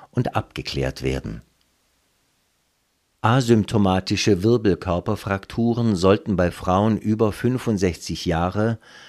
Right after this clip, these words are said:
bei einem T-Score von kleiner gleich minus eins, basierend auf einer Knochendichte-Messung D X A, beispielsweise gemessen im Bereich des Femorhalses,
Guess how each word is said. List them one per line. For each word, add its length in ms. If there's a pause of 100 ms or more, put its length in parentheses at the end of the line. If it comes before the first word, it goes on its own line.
(120)
bei 140
einem 340
T-Score 800
von 380
kleiner 500
gleich 480
minus 420
eins, 560 (360)
basierend 800
auf 160
einer 280
Knochendichte-Messung 1400 (380)
D 180
X 240
A, 380 (100)
beispielsweise 800
gemessen 480
im 160
Bereich 400
des 220
Femorhalses, 1040